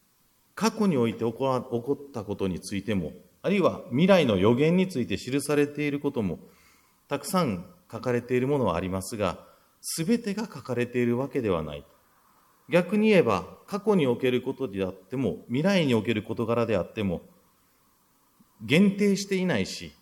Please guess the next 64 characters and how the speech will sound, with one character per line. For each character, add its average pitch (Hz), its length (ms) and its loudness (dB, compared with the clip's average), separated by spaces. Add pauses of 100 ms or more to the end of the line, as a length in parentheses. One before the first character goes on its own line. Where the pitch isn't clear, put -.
(200)
制 185 280 2
約 175 380 0
を 170 60 4
持 143 140 0
っ - 20 -4
て - 480 -2 (460)
枠 151 360 -2
を 104 300 -2 (260)
は 143 140 -8
め 160 140 2
て 160 180 0
い 160 40 2
る 160 100 0
よ 165 120 4
う - 40 6
な 98 80 4
も 117 140 2
の 165 100 6
で 127 80 2
も 87 120 -2
な 78 120 -6
い。 76 80 -12 (760)
載 165 120 2
っ - 20 0
て 190 240 0
い 185 100 2
な 196 140 6
い 160 120 0
か 170 120 0
ら 107 340 -2
な 101 220 -4
か 135 180 -4
っ - 160 -14
た 78 140 -12
と - 120 -20
か、 76 220 -16 (960)
で 143 100 2
は 127 120 4
な 113 140 0
く - 100 -12
て、 95 320 -6 (500)
あ 127 80 -2
る 143 80 2
い 123 60 2
は 104 260 0 (200)
記 170 320 -2
さ 180 140 -2
れ 170 140 2
て 175 140 -2
い 170 80 0
な 160 120 2
い 131 60 0
か 139 140 0
ら 117 320 -2 (100)
認 123 240 2
め 160 140 4
な 123 140 0
い 80 140 -8 (200)
と 156 120 0
い 180 160 4
う 190 40 2
よ 185 160 4
う - 20 2
な 92 260 -2